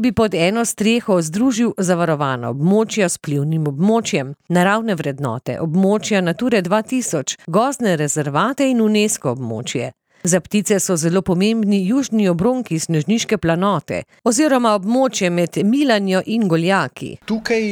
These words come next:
Speaker 2: je predvsem zaradi varstva velikih ujed, se pravi planinski orel, beloglavi jastreb, orel kačar. Tukaj imamo jeseni ogromne selitve lunijev kot ujed, eh, eh, zdaj raziskujemo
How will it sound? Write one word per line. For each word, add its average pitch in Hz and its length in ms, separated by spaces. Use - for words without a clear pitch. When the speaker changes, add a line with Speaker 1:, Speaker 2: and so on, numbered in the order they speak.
Speaker 2:
je 170 100
predvsem 180 500
zaradi 139 360
varstva 139 340
velikih 175 400
ujed, 180 320
se - 160
pravi 135 320
planinski 165 560
orel, 156 320
beloglavi 131 600
jastreb, 147 500
orel 139 240
kačar. 156 560
Tukaj 170 240
imamo 151 320
jeseni 143 640
ogromne 135 640
selitve 127 440
lunijev 165 580
kot - 340
ujed, 143 560
eh, - 20
eh, 113 1120
zdaj 151 420
raziskujemo 131 840